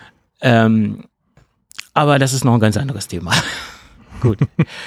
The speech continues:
Aber vielleicht sollten wir noch ein paar kleine Worte zur Firma Cyberpower verlieren, was, ähm, vielen ja gar nicht so bekannt ist, dass Cyberpower eines der führenden, äh, Hersteller ist im Bereich,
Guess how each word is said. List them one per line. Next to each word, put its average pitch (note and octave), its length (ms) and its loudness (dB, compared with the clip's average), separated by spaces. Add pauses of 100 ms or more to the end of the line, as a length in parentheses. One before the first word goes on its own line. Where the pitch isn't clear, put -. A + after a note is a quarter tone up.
(720)
Aber D#3+ 280 -2
vielleicht C#3+ 360 -4
sollten D#3 160 -2
wir C#3+ 60 -2
noch C#3+ 180 -2
ein C3 200 -2
paar - 220 -4
kleine D3 540 2
Worte A#2 1000 -2
zur A#2+ 320 -4 (220)
Firma A#2+ 340 0
Cyberpower A2+ 680 0
verlieren, A2+ 680 0
was, - 500 -2
ähm, A#2 300 0
vielen C3+ 280 0
ja B2 120 2
gar A#2+ 180 -2
nicht B2+ 160 0
so A#2+ 80 -2
bekannt - 380 -4
ist, C#3+ 140 -6
dass - 280 -6
Cyberpower B2+ 680 0 (720)
eines C3+ 520 0
der A2+ 440 2
führenden, A#2+ 960 0
äh, A2 320 -4
Hersteller B2+ 540 -2
ist - 340 -4
im A2+ 180 -4
Bereich, A2+ 760 -2